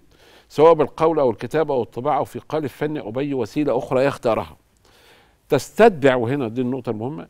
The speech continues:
ممارسة الحقوق المنصوص عليها في الفقرة اتنين من هذه المادة واجبات ومسؤوليات خاصة، وعلى ذلك يجوز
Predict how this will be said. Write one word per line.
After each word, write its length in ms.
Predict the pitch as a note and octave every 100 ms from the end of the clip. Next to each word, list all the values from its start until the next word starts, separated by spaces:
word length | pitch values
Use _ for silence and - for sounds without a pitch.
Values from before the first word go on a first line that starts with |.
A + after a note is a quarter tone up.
| -
ممارسة 480 | B2+ C#3 E3+ F#3 D#3
الحقوق 380 | A2+ B2+ D#3+ -
المنصوص 360 | B2+ A#2+ D#3 C#3+
عليها 360 | C3 C3 A#2
في 80 | G2+
الفقرة 480 | G#2+ D#3+ - A2+ A2 _ _ _ _ _ -
اتنين 280 | - D#3+ D#3
من 80 | C3+
هذه 200 | C#3+ C3+
المادة 300 | C3 D#3+ C3
واجبات 600 | C#3 C3+ C3 D3 C#3 B2
ومسؤوليات 680 | A#2 A2+ - A#2+ B2+ D3 -
خاصة، 380 | D#3 E3+ -
وعلى 240 | C#3+ B2+ C3
ذلك 340 | C3 E3+ -
يجوز 760 | C#3+ B2+ D#3+ F3 F3 F#3+ -